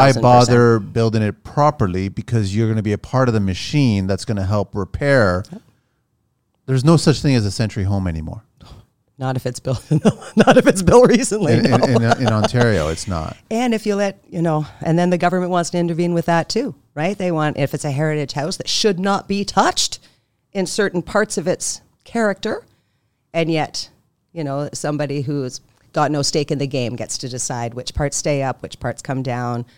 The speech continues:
Speaker 1: which parts look best for the neighbors. You know, there's no, there's no integrity to anything.
Speaker 2: You're, you're in the Oakville area,
Speaker 1: I
Speaker 2: or
Speaker 1: am,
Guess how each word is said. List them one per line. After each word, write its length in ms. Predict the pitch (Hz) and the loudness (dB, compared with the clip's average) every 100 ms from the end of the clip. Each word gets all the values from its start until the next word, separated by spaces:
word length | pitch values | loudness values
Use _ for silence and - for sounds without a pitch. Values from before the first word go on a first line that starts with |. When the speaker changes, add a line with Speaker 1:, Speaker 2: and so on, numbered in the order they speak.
| _ | _
Speaker 1:
which 180 | 117 - | -14 -6
parts 220 | 143 135 | -4 -4
look 120 | 143 | -6
best 220 | - 127 | -6 -6
for 80 | - | -4
the 100 | 143 | -4
neighbors. 640 | 139 120 120 123 117 123 - _ _ _ _ _ _ - | -2 -2 -2 -2 -2 -2 -6 _ _ _ _ _ _ -6
You 80 | 240 | -2
know, 100 | 214 | 0
there's 160 | 233 | 0
no, 380 | 240 240 240 220 - - | -2 -2 -2 -4 -8 -6
there's 180 | 247 285 | -4 -2
no 140 | 339 | 0
integrity 640 | 185 - 123 113 120 107 | 0 -2 -4 -4 -4 -4
to 180 | 101 - | -6 -8
anything. 440 | 82 80 - - 101 _ _ _ - - - - | -12 -18 -16 -16 -16 _ _ _ -20 -20 -10 2
Speaker 2:
You're, 300 | 147 190 - | 8 8 6
you're 160 | 143 | 4
in 60 | 160 | 6
the 100 | 131 | 6
Oakville 280 | 131 143 151 | 2 2 0
area, 260 | 165 175 196 | 0 -2 -2
Speaker 1:
I 80 | |
Speaker 2:
or 60 | 117 | 0
Speaker 1:
am, 180 | 135 | 0